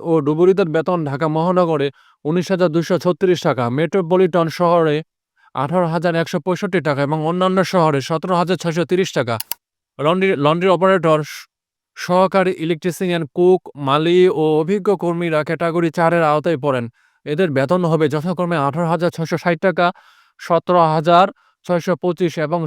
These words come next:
সতেরো হাজার একশো আট টাকা। নিরাপত্তা প্রহরী, পরিচ্ছন্নতা কর্মী, হেল্পার ও লিফট ম্যানে-, লিফটম্যানদের জন্য নির্ধারিত ক্যাটাগরি পাঁচ অনুযায়ী ঢাকায়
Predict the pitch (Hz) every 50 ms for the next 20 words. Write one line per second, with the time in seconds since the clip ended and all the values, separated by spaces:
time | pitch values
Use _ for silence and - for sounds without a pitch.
0 | 143 - 175 160 - 185 185 175 156 156 165 156 180 175 165 156 147 - - 175
1 | 151 156 135 - 165 147 120 131 127 - - - - - - - _ _ _ _
2 | _ - _ - - _ _ - 147 165 190 180 202 208 - 214 190 185 185 185
3 | 185 180 185 175 - 185 185 196 185 - - 190 185 180 190 180 - 180 160 180
4 | 175 170 160 160 156 147 147 165 175 165 - 180 175 160 160 165 151 156 156 151
5 | 151 160 180 190 - 190 170 170 170 170 180 180 185 - - - - 147 147 160
6 | 151 - 170 180 180 180 185 185 160 127 147 143 143 143 139 147 160 156 175 196
7 | 202 185 185 147 160 147 165 156 151 170 165 160 - - 160 160 156 147 - -
8 | _ _ _ - - - _ - - - 170 180 185 156 175 170 170 170 156 151
9 | 143 151 135 180 170 170